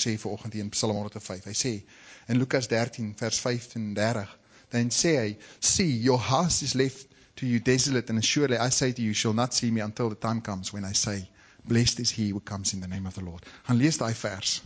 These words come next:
Gaan lees dat hy sê, "Jou huis is woes en leeg, totdat jy sê, 'Geseënd is hy wat kom in die naam van die Here.'" Met ander woorde, hoe ek en jy mekaar, en,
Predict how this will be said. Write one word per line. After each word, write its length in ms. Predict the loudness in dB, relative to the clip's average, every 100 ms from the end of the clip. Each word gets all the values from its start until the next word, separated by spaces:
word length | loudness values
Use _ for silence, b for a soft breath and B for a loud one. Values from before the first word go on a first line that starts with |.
| -16 _ B B
Gaan 140 | -4 2
lees 220 | 4 2
dat 100 | 0
hy 100 | 0
sê, 360 | 0 2 0 -2 B B B B B B
"Jou 240 | 2 4
huis 640 | 6 6 6 2 0 0 -4 -2
is 240 | 0 2 2 4
woes 280 | 4 6
en 200 | 4 4
leeg, 500 | 4 6 4 0 -10 -14 b b b _ _ b b _
totdat 480 | 6 6 4 0 -10 -14 _ _ _ b b _
jy 240 | 4 6
sê, 400 | 6 4 4 4
'Geseënd 540 | 2 2 2 2 0 0
is 100 | 0
hy 260 | 0 -2 -8 -12
wat 140 | -12 -4
kom 180 | -2
in 120 | 0 -2
die 80 |
naam 160 | -4 -6
van 120 | -8
die 120 | -8
Here.'" 220 | -10 -12 -14 _ B B B
Met 140 | -12 0
ander 200 | 2 2
woorde, 380 | 0 -4 -6 -12 -14 B B -4
hoe 120 | 0
ek 220 | 0 2
en 80 | 4
jy 220 | 4 4 2
mekaar, 380 | 4 2 2 0
en, 140 | -4